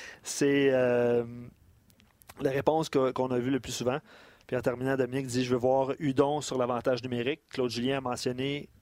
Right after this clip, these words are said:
malgré le fait qu'il n'avait pas, euh, déterminé sur quel trio il jouerait, que possiblement il verrait de l'avantage numérique.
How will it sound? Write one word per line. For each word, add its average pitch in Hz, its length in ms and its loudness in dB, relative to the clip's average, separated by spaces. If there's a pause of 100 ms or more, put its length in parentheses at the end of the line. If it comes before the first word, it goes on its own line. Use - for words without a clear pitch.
malgré 131 500 -2
le 139 60 0
fait 147 180 0
qu'il 120 600 -2 (140)
n'avait 120 200 0
pas, 135 140 2 (260)
euh, 117 380 0 (140)
déterminé 131 480 0
sur 139 120 -6
quel 135 160 0
trio 135 280 0
il - 20 2
jouerait, 123 280 2
que - 100 -8
possiblement 143 580 0
il 147 120 -2
verrait 127 260 2
de 123 100 0
l'avantage 117 540 0
numérique. 131 360 -4